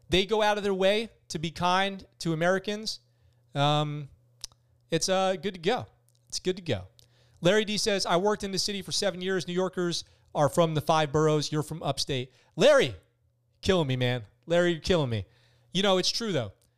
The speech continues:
You're either from the five boroughs or upstate, but, like, Poughkeepsie is only about an hour north of the city. It's pretty close.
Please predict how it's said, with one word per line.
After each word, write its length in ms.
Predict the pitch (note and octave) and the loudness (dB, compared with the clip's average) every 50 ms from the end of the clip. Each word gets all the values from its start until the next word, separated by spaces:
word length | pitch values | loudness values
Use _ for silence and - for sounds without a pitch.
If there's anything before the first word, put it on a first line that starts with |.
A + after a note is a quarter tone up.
| _ - | _ -8
You're 180 | D3+ E3 G3+ | -4 -2 0
either 180 | A#3 A#3 B3+ A3+ | 0 0 0 0
from 220 | - - A3+ G#3+ | 0 0 -2 0
the 80 | G#3+ G3+ | 0 -2
five 240 | - A3 G3 F#3 D#3+ | 2 2 2 2 2
boroughs 260 | F#3+ F#3+ G3 F#3 D#3 | 0 0 0 0 0
or 80 | D#3+ D3+ | 0 0
upstate, 540 | E3 D#3+ - - F3+ F3 F#3 G3+ - _ _ _ _ _ - | 0 0 0 -2 -2 -2 -4 -4 -6 _ _ _ _ _ -6
but, 220 | C3 D3 D3+ F3+ F#3 | 0 2 2 2 4
like, 340 | D#3 D3+ D3 C#3+ - - _ _ _ _ _ _ _ _ _ _ _ _ - | 2 2 2 0 -2 -8 _ _ _ _ _ _ _ _ _ _ _ _ 0
Poughkeepsie 480 | - E3+ - F#3+ G3 G3 - G#3+ G#3 G3 | 0 2 2 2 0 0 0 -2 -2 -2
is 100 | E3+ D#3+ | 0 0
only 240 | E3+ F3 E3+ E3+ | 0 0 0 0
about 220 | E3 D3 D#3+ D3 C#3 | 2 2 4 2 2
an 80 | C3+ | 2
hour 240 | C3+ C3+ C3+ C3 C3 | 2 2 2 2 2
north 200 | C3 C3+ B2+ B2 | 0 -2 -4 -4
of 60 | - | -4
the 60 | A#2 A2+ | -4 -4
city. 260 | - A#2 G2 F#2+ - _ _ _ _ _ _ _ _ _ _ | -4 -4 -4 -10 -12 _ _ _ _ _ _ _ _ _ _
It's 100 | - - | -16 -6
pretty 180 | - F#3 E3+ | -2 0 0
close. 400 | D3 - C#3+ A2 G2+ - - - | 0 0 -4 -4 -4 -4 -6 -6